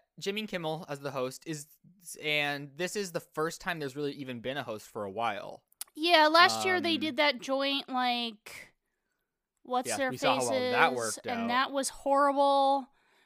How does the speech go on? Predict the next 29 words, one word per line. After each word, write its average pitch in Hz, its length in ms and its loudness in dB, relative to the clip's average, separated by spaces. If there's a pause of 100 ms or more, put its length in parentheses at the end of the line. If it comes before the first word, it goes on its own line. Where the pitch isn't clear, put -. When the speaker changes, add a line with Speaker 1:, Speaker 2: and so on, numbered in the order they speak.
(160)
Speaker 2:
Um, 226 360 0
Speaker 1:
Yeah. 233 200 2
Speaker 2:
I 311 120 4
think 392 420 -2 (160)
Jimmy 320 360 0
Kimmel 277 640 2
is 254 360 -6 (460)
fine. 254 720 2 (460)
Speaker 1:
He's 320 160 -4
a 381 80 0
very 233 240 4
safe - 480 -2
choice. 101 400 -10
Like, 151 200 0
I 170 100 4
think 320 200 4
Speaker 2:
Yeah. 233 480 6
Speaker 1:
there, 214 260 2
I'm 208 260 2
assuming 262 460 -6
this 220 160 -6
is 196 100 -12
gonna 185 180 -6
be 160 140 -6
a 143 60 0
very 135 320 -2
safe 120 500 -6
broadcast 127 640 -2
for 113 320 -8